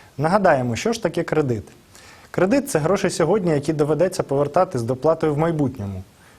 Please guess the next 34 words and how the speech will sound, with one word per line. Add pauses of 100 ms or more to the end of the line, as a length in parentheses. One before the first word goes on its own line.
Ключові
слова
тут: (220)
"доведеться
повертати". (720)
Тож
які
межі
зобов'язання
позичальника? (920)
Законодавство
України
зараз
передбачає,
що
людина
несе
зобов'язання
по
своїх
боргах (300)
до
кінця
життя. (680)
Як
ставитися
до
цієї
норми? (520)
На
перший
погляд,
це
логічно.